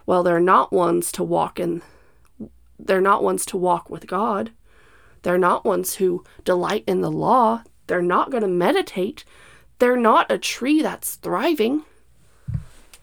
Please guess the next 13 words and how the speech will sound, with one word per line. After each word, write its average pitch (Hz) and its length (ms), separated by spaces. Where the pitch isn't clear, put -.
And 233 120
it - 140
says, 302 400
"But 254 200
they 277 500
are 240 180
like 240 460
chaff, - 720
and 247 140
the 240 80
wind 247 560
drives 302 480
away." 269 500